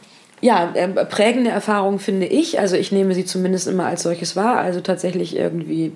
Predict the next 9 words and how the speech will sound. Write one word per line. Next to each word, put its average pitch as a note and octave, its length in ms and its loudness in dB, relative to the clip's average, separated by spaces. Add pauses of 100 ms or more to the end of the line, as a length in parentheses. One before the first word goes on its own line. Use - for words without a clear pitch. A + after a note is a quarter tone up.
(120)
Unfälle F3+ 760 2 (560)
oder, D#3 640 2
ähm, D#3+ 560 -2 (640)
ähm, D3+ 460 -4
äh, G2 460 -6
was E3 180 -6
weiß E3+ 160 -6
ich, - 240 -10
äh, - 160 -8